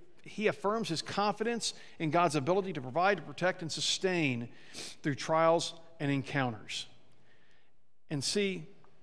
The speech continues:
going back to a situation that you might be dealing with, if you're stressing and depressing over it,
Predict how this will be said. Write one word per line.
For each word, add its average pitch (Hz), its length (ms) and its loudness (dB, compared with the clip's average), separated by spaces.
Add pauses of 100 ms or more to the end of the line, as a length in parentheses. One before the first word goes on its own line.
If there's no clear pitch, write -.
(380)
going 190 300 4
back 180 280 8
to 175 140 0
a 147 60 0
situation 165 840 0
that 151 100 -2
you 151 100 -6
might 143 220 0
be 135 80 -6
dealing 135 460 0
with, - 680 -8 (380)
if 160 200 0
you're 175 80 2
stressing 220 560 4
and 165 80 2
depressing 185 540 4
over 120 340 0
it, - 80 -6